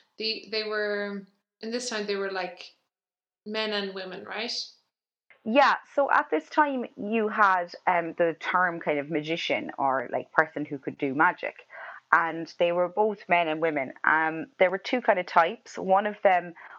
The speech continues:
Speaker 2: was the type that, um, you might kind of think of as, like, a healer. So somebody usually doing good magic, um, healing people, maybe selling people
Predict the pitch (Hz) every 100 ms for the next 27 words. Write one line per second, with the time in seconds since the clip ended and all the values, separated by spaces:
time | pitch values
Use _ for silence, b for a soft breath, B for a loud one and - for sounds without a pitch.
0 | - 175 190 180 180 165 - - 151 -
1 | _ _ 127 156 135 165 156 156 - 175
2 | 156 151 170 160 156 156 156 156 165 -
3 | 190 190 196 240 349 B B B - 185
4 | 190 196 208 202 190 190 185 185 - _
5 | - 180 214 214 190 196 185 190 175 170
6 | - 233 214 220 196 196 202 185 190 -
7 | - 165 147 147 147 - - 226 214 208
8 | 202 202 - 180 175 175 185 185 185 175
9 | 180 175 165 B B _ - 196 190 180
10 | - 175 175 160